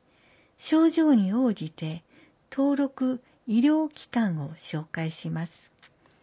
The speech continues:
対象者、次のどちらも当てはまる方。一、龍ケ崎市医師会加入の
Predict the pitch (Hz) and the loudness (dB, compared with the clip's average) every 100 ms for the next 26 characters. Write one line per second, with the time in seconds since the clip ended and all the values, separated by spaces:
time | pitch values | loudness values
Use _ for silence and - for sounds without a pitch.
0 | _ - 233 233 - 233 196 - 170 226 | _ -2 0 0 0 -2 -2 -10 -12 -12
1 | _ _ _ _ _ - 220 254 214 165 | _ _ _ _ _ -4 2 6 4 2
2 | 196 _ _ _ _ 180 170 - 262 277 | -6 _ _ _ _ -6 -4 -4 2 4
3 | 277 277 _ _ - 175 - 220 220 208 | 4 2 _ _ -10 -8 -6 -4 -2 0
4 | 220 180 - 156 - - - _ _ _ | 0 -4 -10 -12 -12 -16 -16 _ _ _
5 | _ 143 139 - 190 262 _ _ _ _ | _ -20 -18 -10 -10 -10 _ _ _ _
6 | _ - 196 240 240 240 240 - 240 - | _ -6 0 2 2 -2 -2 -4 -6 -8
7 | - - 180 _ _ _ - 196 - - | -14 -14 -14 _ _ _ -10 -10 -10 -14
8 | - 220 170 170 _ _ - 196 214 226 | -4 -2 -2 -6 _ _ -12 -2 2 4
9 | 254 254 262 254 | 4 4 2 0